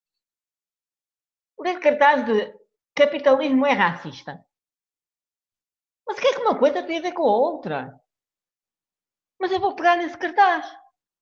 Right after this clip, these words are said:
Então, se, então, mas se capitalismo é, é, é racista, então como é que, porque é que as vossas fotografias na manifestação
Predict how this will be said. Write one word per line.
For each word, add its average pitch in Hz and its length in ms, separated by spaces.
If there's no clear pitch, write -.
Então, - 160
se, - 140
então, 381 400
mas 320 260
se 277 80
capitalismo 269 580
é, 214 120
é, 233 320
é 196 60
racista, 226 720
então 302 300
como 285 140
é 277 60
que, - 120
porque - 160
é 262 80
que 262 60
as 247 60
vossas 240 280
fotografias 196 560
na 190 100
manifestação 208 840